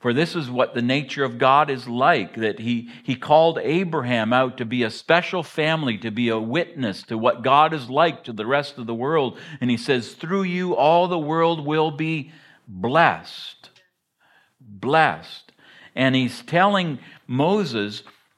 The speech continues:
to give this as a job description to Aaron and his sons. And Aaron was of a, of a, had a special occupation, which was called the priesthood. So it was the job of the priesthood to connect people with God.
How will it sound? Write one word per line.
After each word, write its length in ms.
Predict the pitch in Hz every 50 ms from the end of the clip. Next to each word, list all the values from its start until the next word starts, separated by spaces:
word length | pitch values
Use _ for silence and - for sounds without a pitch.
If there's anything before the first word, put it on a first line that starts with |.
| - 135
to 40 | 110
give 440 | 104 117 151 180 208 202 170 151
this 300 | 147 160 151 147 - -
as 140 | 131 113 110
a 60 | 120
job 460 | 107 104 117 147 151 160 185 175 151 139
description 640 | - - - - - 120 113 - - - 117 110
to 260 | 104 - 135 - - 131
Aaron 480 | 147 175 185 185 151 113 101 101 113
and 220 | - 90 110 113 101
his 160 | 113 110 104
sons. 580 | - - - 190 190 175 127 107 101 98 -
And 140 | - 92 90
Aaron 640 | 85 85 120 151 180 196 190 156 123 110 107 - - - - -
was 220 | 110 120 123 117 127
of 160 | 113 107 113
a, 80 | 101 - - - - - -
of 140 | 117 110 120
a, 80 | 110 - - - -
had 160 | 139 127 120
a 60 | 110
special 600 | 101 - - - - 160 180 170 - 185 170 160
occupation, 920 | 156 156 147 143 - 139 123 - - 147 151 165 160 - - 123 104 101 104
which 260 | 95 71 95 - -
was 200 | 117 107 - -
called 400 | - - 143 123 123 127 120 120
the 80 | 120 117
priesthood. 880 | - - - - 180 180 165 - - - - - 110 95 82 - - - _ _ _ _ _ _ _
So 240 | - - 147 127 123
it 80 | 113 117
was 160 | 110 104 113
the 100 | 113 110
job 460 | 101 101 131 143 151 175 202 208 190
of 160 | 170 131 127
the 60 | 120
priesthood 720 | - - - - 185 190 185 - - - 127 113 113 110 113
to 60 | 117
connect 640 | - - - 147 131 131 143 156 151 - - - -
people 380 | - 160 143 - - 120 117
with 240 | 110 120 117 120 117
God. 460 | 117 120 120 117 101 92 - - -